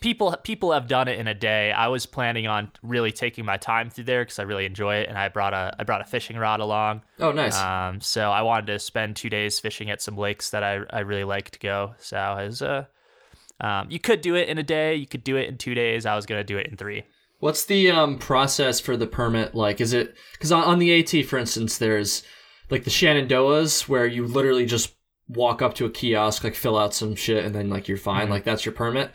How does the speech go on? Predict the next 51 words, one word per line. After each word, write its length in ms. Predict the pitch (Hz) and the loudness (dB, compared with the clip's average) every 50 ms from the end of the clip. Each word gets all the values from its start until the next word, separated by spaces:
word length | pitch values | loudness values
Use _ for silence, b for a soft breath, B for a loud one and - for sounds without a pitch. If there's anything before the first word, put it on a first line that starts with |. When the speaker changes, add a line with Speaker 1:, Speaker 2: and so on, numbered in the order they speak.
| B B B B | B B B B
Speaker 2:
Or 120 | B 156 151 | B 2 2
the 60 | 135 | 4
Smokies 520 | - - 170 165 156 - 165 160 143 127 | 2 2 4 4 4 4 4 2 2 2
is 200 | 131 120 110 - - | 2 0 0 -2 -4
k-, 160 | - - - - _ _ - _ _ | -6 -10 -12 -12 _ _ -20 _ _
almost 640 | - 127 131 151 151 170 170 175 180 175 170 175 - | -2 2 4 4 4 4 4 4 4 4 2 2 0
the 60 | 160 | 0
same 240 | - - 165 156 143 | 0 2 2 2 2
thing. 180 | 147 147 147 | 2 2 2
You 80 | 139 139 | 2 2
have 80 | 135 135 | 0 0
to 60 | - | -4
print 260 | - - - 156 135 123 | -8 -2 -2 0 2 2
it 60 | 123 | 2
out 280 | 120 120 113 110 - B B B B B B | 2 2 2 0 -2 B B B B B B
ahead 200 | - 117 123 123 | -2 0 2 2
of 60 | 113 113 | 2 2
time 240 | 127 113 113 110 | 2 0 2 0
and 80 | 110 107 | 0 -2
pay, 260 | - 110 110 110 110 107 | 0 2 2 4 4 4
like, 160 | 107 104 104 | 2 0 -2
twenty 220 | - 113 107 107 | -2 -2 -2 -2
bucks 280 | 104 107 95 104 - - | 0 -2 -2 -2 -2 0
or 40 | 117 | 0
whatever, 260 | 110 107 104 101 110 | 2 2 2 0 -2
but 180 | 98 113 117 117 | -2 0 0 0
it, 100 | 123 143 | 2 2
it's 140 | 151 147 - | 0 0 0
still, 160 | - - 139 | 0 2 2
like, 180 | 135 123 - - | 2 2 0 -2
pretty 200 | - 127 120 120 | -4 -2 -2 0
damn 280 | 117 120 113 113 101 | 0 0 0 0 0
easy. 360 | 95 117 113 117 127 120 117 B B B B B B B B | -2 -2 0 0 0 -2 -2 B B B B B B B B
Um, 140 | 117 120 127 | -2 0 0
it 60 | - | 2
sounds 280 | - 156 139 139 - | 2 2 2 4 4
Speaker 1:
Right. 80 | 147 135 | 2 2
Speaker 2:
like 100 | 117 139 | 4 4
it 120 | 139 117 | 2 2
was 420 | 110 123 120 113 113 - - - - - | 4 2 2 2 2 0 -2 -2 -4 -6
not 320 | 123 123 120 117 113 - | -2 0 0 0 0 0
too 100 | - 120 | -2 -2
much 180 | 117 113 - 120 | -2 0 0 0
of 60 | 110 | -2
a 40 | 101 | 0
hassle 340 | 110 110 110 107 - 113 110 | 0 0 0 0 -2 -4 -2
to 60 | 110 | -2
get 160 | 110 104 - | -2 -2 0
that 180 | - 107 101 - | 0 -2 -2 -2
permit 360 | - 110 107 110 110 107 - - | -2 -2 0 0 -2 -4 -6 -8
either. 360 | - 113 113 - 117 110 - | -4 -2 0 0 0 -2 -4